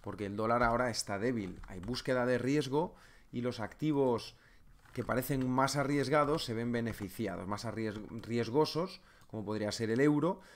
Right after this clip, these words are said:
Entonces yo lo que hago es buscar niveles de toma de decisión. Ya sé que quiero vender dólar. Trece cincuenta,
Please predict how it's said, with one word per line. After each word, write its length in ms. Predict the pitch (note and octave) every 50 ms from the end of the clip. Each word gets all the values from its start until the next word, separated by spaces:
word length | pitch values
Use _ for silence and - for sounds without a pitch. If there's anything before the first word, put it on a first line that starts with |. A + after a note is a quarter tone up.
| - -
Entonces 260 | - A#2 C#3+ D3+ E3 D#3
yo 80 | E3+
lo 100 | E3 E3
que 60 | D3+
hago 140 | D#3+ E3 F3
es 60 | D#3+
buscar 320 | C3+ C3 - - D#3+ D#3 D3+
niveles 680 | D3 C3+ C3 C#3+ E3+ F3+ D#3+ E3 F#3 F#3 - B2+ A#2
de 100 | A#2+ A#2
toma 240 | A#2 B2+ B2 C3 B2
de 120 | A2+ A2
decisión. 600 | G#2+ G#2 F#2 - G#2+ - - F3 F#3 F3 B2+ F#2+ - - - - -
Ya 140 | - A2 G#2
sé 180 | - - C3 A#2+
que 260 | - A2+ G#2+ G2 F#2
quiero 260 | - A2+ A#2 A#2 A2+
vender 340 | G#2+ G#2 G#2 G#2 G2 F#2 F#2+
dólar. 460 | F2+ B2 C3+ B2+ G#2 G2 F2+ - - - - - - - - - -
Trece 280 | - C#3 D3+ - D#3+
cincuenta, 960 | D3 - D3 C#3 C3+ C3 D#3 F3+ F3+ E3+ D#3+ - - D#3+ E3 E3+ E3+ - -